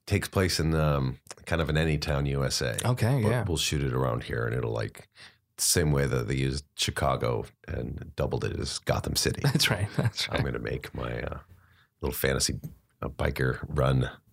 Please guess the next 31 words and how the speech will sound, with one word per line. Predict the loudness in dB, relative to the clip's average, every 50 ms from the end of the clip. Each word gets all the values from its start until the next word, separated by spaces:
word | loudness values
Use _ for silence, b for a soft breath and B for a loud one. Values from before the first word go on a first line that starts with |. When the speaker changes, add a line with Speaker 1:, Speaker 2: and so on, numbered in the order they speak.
| _ _ -4
Speaker 1:
town. | -2 2 2 2 2 0 -4 -6 -10 -10 -2
Speaker 2:
That's | 0 0 0 2
very | 2 2 2
exciting. | 2 2 2 2 4 4 2 0 B B B B B B B B B B _ -2
Do | 0 2 4
you | 4 4 2 2
think | 2 2 2 2 2 2 2 0 -2 -8 -18 -14 -12
this | -2 0 2 4 4 2 2
film, | 0 -2 -6 -2 0 0 2 4 2 2 0 -2 -10 -12
um, | -2 0 2 4 4 4 4 4 2 2 0 -2 _ _ _ _ _ -20 _ _ _ _ -4
when | 0 0 0
it | 2 2
comes | 0 0 2
time | 2 2 2
to | 4 4
release | 4 4 4 4 2 2
it, | 0 0
that | 0 0
you'll | 0 0
put | 0 2 2 2
it | 4
on | 4 2 2 2 2
online? | 2 2 4 4 4 4 4 4
Are | 4 4
you | 4 4
gonna | 4 2 2 2 2 0
Speaker 1:
Oh, | 0 0 0 2 0 0 -2 -4 -2
this | 0 0 2 2
is, | 2 2 0 0 0
yeah, | 0 2 2 2 2
I'm | 2 0 0 -2